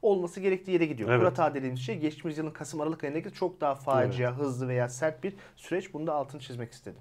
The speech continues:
Speaker 2: Ve elimizde bir, e, giderek Merkez Bankası'nın ek-, daha fazla eksiye düşmesi,
Speaker 1: Evet, evet.
Speaker 2: kısa vadeli borç stoğunun, dış borç stoğunun yük-, yüz seksen milyar doları aşmıştı en son baktığımda ben. Yani bu, zaten yu-, yukarıya itecek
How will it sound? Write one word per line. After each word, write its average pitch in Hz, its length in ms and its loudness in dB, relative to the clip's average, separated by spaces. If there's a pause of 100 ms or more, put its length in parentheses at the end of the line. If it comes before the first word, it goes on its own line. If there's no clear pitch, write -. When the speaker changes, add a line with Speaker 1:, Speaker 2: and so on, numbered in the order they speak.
(140)
Speaker 2:
Ve 113 100 4
elimizde 110 520 2
bir, - 340 0
e, 107 60 0 (720)
giderek 104 520 -2
Merkez 104 420 -6
Bankası'nın 101 460 -8
ek-, 101 140 -12 (140)
daha 104 180 -2
fazla 95 340 -2
eksiye 95 380 -8
düşmesi, 107 420 -8
Speaker 1:
Evet, 101 100 -8 (120)
evet. 92 120 -16 (180)
Speaker 2:
kısa 107 260 2
vadeli 101 380 0
borç 101 200 -4
stoğunun, 101 540 -6
dış 104 220 -8
borç 104 160 -4
stoğunun 98 380 -8 (300)
yük-, 107 380 -8
yüz 110 180 -6
seksen 107 340 -2
milyar 98 340 -2
doları 101 260 -4
aşmıştı - 420 -8
en 90 100 -12
son 90 220 -14 (420)
baktığımda 92 500 -8
ben. 165 100 -4 (440)
Yani 110 320 4
bu, 127 140 0
zaten 123 500 2
yu-, 113 160 -4 (200)
yukarıya 117 460 2
itecek 117 440 0